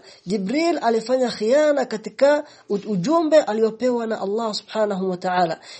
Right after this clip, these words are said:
ya kuwa yeye angefaa kufikisha risala kwa Ali radhiyallahu anhu, lakini akampa Nabii Muhammad sallallahu alayhi wasallam.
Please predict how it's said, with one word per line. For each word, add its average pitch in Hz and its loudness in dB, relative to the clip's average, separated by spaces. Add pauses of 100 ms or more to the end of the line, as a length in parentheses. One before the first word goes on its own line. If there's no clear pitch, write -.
ya 185 0
kuwa 233 0
yeye 247 4
angefaa 214 -2
kufikisha 208 0 (220)
risala 240 0
kwa 208 0
Ali 254 2
radhiyallahu 233 0
anhu, 294 0 (240)
lakini 190 0
akampa 180 -2
Nabii 170 0
Muhammad 180 -2
sallallahu 170 0
alayhi 165 -2
wasallam. 170 -4